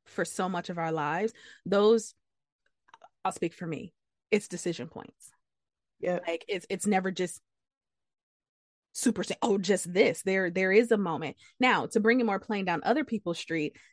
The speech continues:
Speaker 1: I think we can talk about, <laughs> like, when a promotion is at hand or when your job is on the line. Like, sometimes it's not as easy to just be like, "Ooh,"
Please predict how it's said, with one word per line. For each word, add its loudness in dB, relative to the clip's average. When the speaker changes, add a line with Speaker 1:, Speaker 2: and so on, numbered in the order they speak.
Speaker 1:
I 0
think 0
we 0
can 0
talk -2
about, -2
<laughs> -
like, -2
when 2
a 2
promotion 2
is 6
at 4
hand -4
or 8
when 6
your 2
job 0
is 2
on 2
the 2
line. 0
Like, 0
sometimes 0
it's 0
not 2
as 6
easy 4
to 6
just -2
be 4
like, 0
"Ooh," 2